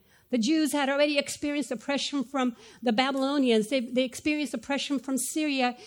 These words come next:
They're now experiencing oppression from Rome. And once you got rid of Rome, there'd be someone else that would come and oppress them. Jesus didn't come to deal with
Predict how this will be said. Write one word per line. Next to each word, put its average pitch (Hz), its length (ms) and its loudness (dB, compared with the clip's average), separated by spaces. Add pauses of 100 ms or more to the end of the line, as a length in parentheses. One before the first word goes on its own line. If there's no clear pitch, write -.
(140)
They're 269 100 4
now 277 240 2
experiencing 285 720 -2
oppression 277 500 -2
from 254 260 0
Rome. 277 340 0
And 254 140 2 (260)
once 294 240 2
you 277 80 2
got 277 180 2
rid 269 140 0
of 240 140 -2
Rome, 285 200 0
there'd 254 140 4
be 285 100 2
someone 320 340 2 (160)
else 302 300 0
that 262 140 -2
would 247 160 -2
come 294 240 -2
and 247 100 2
oppress 302 420 -2
them. 247 200 0
Jesus 294 340 2
didn't 277 280 0
come 302 280 -2
to 254 140 -2
deal 277 260 0
with 240 220 -2